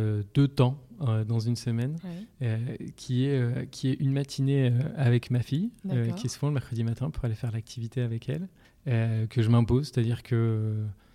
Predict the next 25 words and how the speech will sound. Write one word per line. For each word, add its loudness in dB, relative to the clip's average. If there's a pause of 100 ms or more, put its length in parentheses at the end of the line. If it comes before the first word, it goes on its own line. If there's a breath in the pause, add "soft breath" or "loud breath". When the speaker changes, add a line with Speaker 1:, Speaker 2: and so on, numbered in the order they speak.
(320 soft breath)
Speaker 1:
que -4
voilà, 0
je, -8 (240)
je -4
ne -4
travaille 2
pas 2
le 2
mercredi 2
matin, 6 (140)
<laughs> -8
globalement. -2
Et, 4
euh, 2 (120)
et 2
après, 4
moi, 0
je -4
suis -4
un, 0
un -2
énorme 0
fan -2
de -2
sport. -6